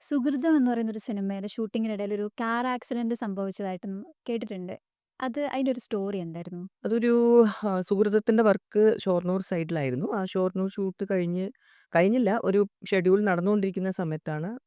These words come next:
Speaker 2: ഏ, എനിക്ക് ഡാൻസ് പ്രോഗ്രാംസും ഞാൻ ചെയ്യുമായിരുന്നു അതിനിടയ്ക്ക്. അപ്പോ തിരുവനന്തപുരത്ത് ഒരു ഡാൻസ് പ്രോഗ്രാം ആ സമയത്തുണ്ടായിരുന്നു. അത് കഴിഞ്ഞിട്ട് ഞാൻ, ആ, in fact ഇന്ന് രാത്രി തന്നെ വരണോ എന്ന് ചോദിച്ചപ്പോ കൺട്രോളർ പറഞ്ഞു, "അയ്യോ പറ്റില്ല, ഇന്ന്, ഇന്ന് തന്നെ വരണം, എന്ന് വെച്ചാൽ രാവിലെ വരെ,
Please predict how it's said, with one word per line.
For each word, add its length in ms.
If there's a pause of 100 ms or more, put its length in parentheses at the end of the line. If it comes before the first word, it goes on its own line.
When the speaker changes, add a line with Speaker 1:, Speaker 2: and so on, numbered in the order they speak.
(120)
Speaker 2:
ഏ, 60
എനിക്ക് 360
ഡാൻസ് 460
പ്രോഗ്രാംസും 540
ഞാൻ 160
ചെയ്യുമായിരുന്നു 520
അതിനിടയ്ക്ക്. 460 (760)
അപ്പോ 140
തിരുവനന്തപുരത്ത് 600
ഒരു 120
ഡാൻസ് 340
പ്രോഗ്രാം 360
ആ 40
സമയത്തുണ്ടായിരുന്നു. 800
അത് 220
കഴിഞ്ഞിട്ട് 560 (580)
ഞാൻ, 260
ആ, 260
in 60
fact 440
ഇന്ന് 300
രാത്രി 340
തന്നെ 260
വരണോ 580
എന്ന് 260
ചോദിച്ചപ്പോ 800
കൺട്രോളർ 400
പറഞ്ഞു, 380
"അയ്യോ 300
പറ്റില്ല, 420
ഇന്ന്, 200
ഇന്ന് 260
തന്നെ 180
വരണം, 280
എന്ന് 180
വെച്ചാൽ 300
രാവിലെ 420
വരെ, 280